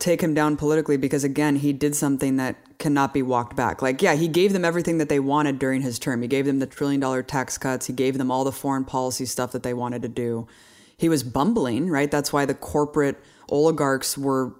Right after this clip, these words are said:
hedging their bets on Hillary at the beginning, but they quickly saw what a loyal servant he was to capitalism, and they didn't have a problem with him. But now he did something that can't be forgiven,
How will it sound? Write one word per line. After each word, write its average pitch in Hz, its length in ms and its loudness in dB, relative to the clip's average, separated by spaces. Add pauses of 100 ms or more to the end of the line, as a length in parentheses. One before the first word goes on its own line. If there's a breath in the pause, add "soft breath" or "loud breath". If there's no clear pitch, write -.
hedging 139 240 0
their 139 80 0
bets 131 220 -2
on 123 100 0
Hillary 123 440 -2
at 120 60 -6
the 123 60 -6
beginning, 127 380 -2
but 151 260 -2
they 143 240 0
quickly 170 380 -2
saw 147 260 2
what 147 120 2
a 143 40 2
loyal 139 300 0
servant 135 340 -2
he 139 80 0
was 131 440 -2
to 131 420 -2 (380 soft breath)
capitalism, 147 720 0
and 156 360 2
they 160 100 6
didn't 180 160 0
have 170 80 0
a 147 60 -2
problem 165 340 0
with 110 140 -4
him. 113 160 -2
But 107 120 -2
now 147 440 4
he 196 160 2
did 208 220 4
something 196 400 2
that 165 160 0
can't - 260 -2
be 165 80 0
forgiven, 147 500 0